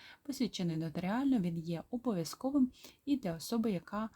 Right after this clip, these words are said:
е, придбає згодом частку в праві спільної часткової власності на це майно.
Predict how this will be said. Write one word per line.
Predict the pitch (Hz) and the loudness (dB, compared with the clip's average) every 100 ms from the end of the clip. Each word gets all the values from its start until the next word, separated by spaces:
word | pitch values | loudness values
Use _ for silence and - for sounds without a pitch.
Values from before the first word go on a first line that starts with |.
| - - _ - | -14 -20 _ -8
е, | 165 165 156 | -6 -8 -6
придбає | - 180 170 156 156 | -6 -4 -4 -4 -4
згодом | 160 160 160 | -6 -4 -6
частку | - 262 277 - | -2 -2 -2 -6
в | 175 | -8
праві | - 160 156 | -4 -4 -4
спільної | - - 247 262 | -8 -4 2 4
часткової | - 151 - - 160 | 2 -4 -8 -6 -6
власності | 156 190 226 220 - 156 | -2 -2 -4 -10 -10 -6
на | 147 147 | -4 -6
це | - 196 | -8 -6
майно. | 190 151 143 143 | -4 -2 -4 -6